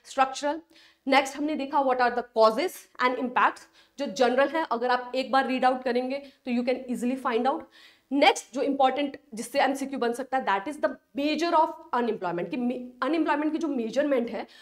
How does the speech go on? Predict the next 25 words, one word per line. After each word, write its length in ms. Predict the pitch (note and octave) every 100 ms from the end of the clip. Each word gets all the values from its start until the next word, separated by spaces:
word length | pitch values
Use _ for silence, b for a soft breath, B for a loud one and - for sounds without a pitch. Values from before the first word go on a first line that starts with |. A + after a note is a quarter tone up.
| b
वो 80 | C#4
किस 300 | D#4+ F#4 F4+
किस 200 | F4+ -
तरीके 300 | G3+ G3 G#3
से 100 | A3
की 140 | G3+
जाती 300 | F3+ - -
है, 60 | F3+ _ _
ठीक 120 | D#4+ D#4+
है। 60 | B B -
लास्टली 320 | A#3 B3+ C#4+
हमने 220 | D4+ D4+
देखा 180 | D4 D#4+
कुछ 180 | E4 D#4+
स्कीम्स 400 | - - A#3+ A#3+
के 100 | D4+
बारे 220 | C#4+ C#4
में, 120 | E4+ B4+ _ _ _ _ _ _ _ -
आपको 260 | A3 A3+ C#4
इन 120 | D4+
स्कीम्स 340 | D4+ C#4 C#4
को 80 | C#4
ध्यान 220 | D#4 B3+
रखना 220 | B3 B3
है, 80 | C#4+